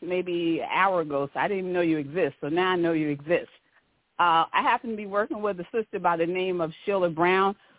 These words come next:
who's done a comprehensive thing on preparedness, emergency preparedness, and I was actually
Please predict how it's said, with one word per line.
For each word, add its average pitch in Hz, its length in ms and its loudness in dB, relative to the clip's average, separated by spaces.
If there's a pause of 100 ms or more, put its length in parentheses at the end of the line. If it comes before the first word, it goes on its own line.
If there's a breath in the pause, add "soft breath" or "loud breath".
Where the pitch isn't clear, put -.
(180)
who's 190 200 2
done 185 360 -2
a 160 140 -8
comprehensive 196 960 -8
thing 185 360 -2
on 170 180 0
preparedness, 226 840 0 (760)
emergency 214 680 -2
preparedness, 247 680 -6 (220)
and 196 420 0
I 190 120 4
was 202 200 0
actually 202 480 -2